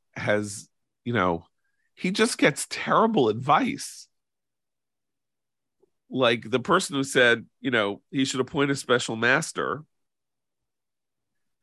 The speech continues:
gave him terrible advice. Apparently, I think the idea was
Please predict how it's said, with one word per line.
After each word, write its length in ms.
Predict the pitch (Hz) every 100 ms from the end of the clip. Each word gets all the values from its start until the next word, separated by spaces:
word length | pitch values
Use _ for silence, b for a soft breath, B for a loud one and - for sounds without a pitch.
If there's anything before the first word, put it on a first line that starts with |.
| _ _ -
gave 220 | 131 170
him 140 | 151
terrible 400 | 143 147 139 143
advice. 400 | 139 135 180 170
Apparently, 720 | 135 - 160 214 196 120 127 -
I 80 |
think 220 | 143 160 196
the 140 | -
idea 320 | 143 143 151
was 500 | 135 110 104 101 -